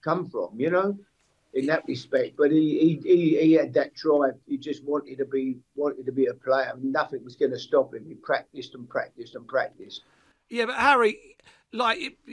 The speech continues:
Speaker 2: I, it went, like, you always see the, um, the, uh, interview when you done the press conference when someone questioned Frank
Speaker 1: Yeah.
Speaker 2: at West Ham, and you, like, I,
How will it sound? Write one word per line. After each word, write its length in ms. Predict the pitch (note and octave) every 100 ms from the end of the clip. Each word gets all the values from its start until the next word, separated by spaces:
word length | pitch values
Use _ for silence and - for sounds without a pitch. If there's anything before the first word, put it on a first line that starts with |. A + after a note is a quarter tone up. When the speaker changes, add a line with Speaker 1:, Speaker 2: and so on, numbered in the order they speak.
| - F3+
Speaker 2:
I, 140 | G3+ - - - - F3 F3+ - _ _
it 160 | A3 G3
went, 300 | G#3 G3 F3+
like, 220 | F#3+ E3 E3+
you 200 | F3+ F#3
always 340 | F3+ E3+ C#3+
see 240 | - E3+
the, 220 | D3+ D3 D3
um, 420 | D3 C#3+ C3+ C#3+ _ - _ _ _ _ _ -
the, 340 | D3+ D3 - _
uh, 540 | C#3+ C3+ C#3 C3 C3 B2+ -
interview 520 | E3 D3+ B2+ C3+ B2+
when 180 | C3+ C3+
you 100 | C3+
done 200 | C#3+ C#3
the 80 |
press 260 | C#3 F3 D#3
conference 520 | - C3+ A2+ B2 C3
when 160 | C3+ C3
someone 400 | - D#3+ C#3+ C3+
questioned 600 | - D3+ - C#3 B2+ A#2+ _
Frank 540 | _ - C3 B2+ - -
Speaker 1:
Yeah. 220 | D#3 E3 C#3
Speaker 2:
at 80 | C#3+
West 300 | D#3 D3+ -
Ham, 280 | E3+ D3 B2+ _ _ _ _ _ -
and 200 | D3+ D3+
you, 240 | F#3+ F3
like, 180 | E3+ D#3+
I, 280 | E3+ F3 F#3